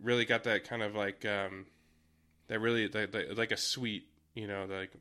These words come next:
modern I P A, um, had this kind of, like, bubblegum, uh, aspect to it. It was very interesting. Um, definitely, like, they've definitely evolved, like, uh, Shane, the brewery there, has evolved those beers quite a bit, uh,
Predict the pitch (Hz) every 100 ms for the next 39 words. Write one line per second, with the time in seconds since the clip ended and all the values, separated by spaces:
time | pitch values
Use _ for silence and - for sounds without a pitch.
0 | _ 113 104 101 101 98 98 - 104 98
1 | 98 95 - - - - _ 92 95 95
2 | 95 95 98 - _ - 104 101 - -
3 | 107 98 98 - 104 101 98 95 95 92
4 | - - - 101 98 98 98 104 - 101
5 | - 107 101 98 104 104 101 98 - 104
6 | - 95 98 - - - - - _ -
7 | 98 98 98 98 107 131 131 151 123 110
8 | - - 113 113 120 139 - 117 101 104
9 | 104 101 98 95 - - 104 101 98 -
10 | 113 104 104 101 98 98 98 98 98 101
11 | 95 95 98 98 - 104 104 104 - 110
12 | 101 98 98 95 - - - - - 95
13 | 98